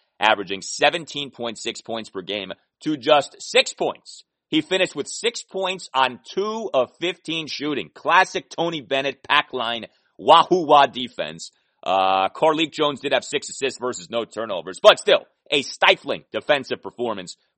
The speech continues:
by Virginia on Jones. And look, with Virginia, you know, the defense hasn't been as great this season as we've grown accustomed to it being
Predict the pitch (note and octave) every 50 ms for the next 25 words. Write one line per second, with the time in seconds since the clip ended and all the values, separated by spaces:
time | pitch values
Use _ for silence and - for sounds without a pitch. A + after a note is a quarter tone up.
0 | _ - A#2+ B2+ B2+ G#2+ G#2 G#2+ F2+ F#2 G#2 G#2 G2+ F#2+ F#2 F2+ E2+ - _ _
1 | _ _ _ _ - - G#2+ G#2 G2 F#2 F2 - G2 A2+ A#2 A2 G#2 G2 E2+ A#2+
2 | C#3 D#3+ C#4+ E4 D4 - A3+ E3+ F3 F#3 - F#3+ D4 F4+ D#4+ A#3+ A#3+ A#3+ G#3+ D3+
3 | - E3+ A#3 D4+ - _ - - F#4+ D#4 - - - - - - - G#3 E4+ F#4
4 | - G4 G4 F3 - _ _ _ _ _ F3+ G#3 A#3+ B3 B3 A#3+ A#3+ G#3 - C#3+
5 | D3+ C#3 A#2 - - B2 A2 B2 E3+ G3+ - - _ F3+ E3+ - - E3+ F3+ F#3
6 | E3 - E3 E3 E3 - A#2+ B2+ A#2+ G2 G#2+ B2 C3+ B2+ A2+ F2 - A2+ C3+ D3
7 | D#3 E3 C3 A#2+ - - C#3+ D3 - - - C3 G#2+ - - E3 D3+ B2 G2+ E2
8 | _ A#2 C3 B2 A2+ G2+ F#2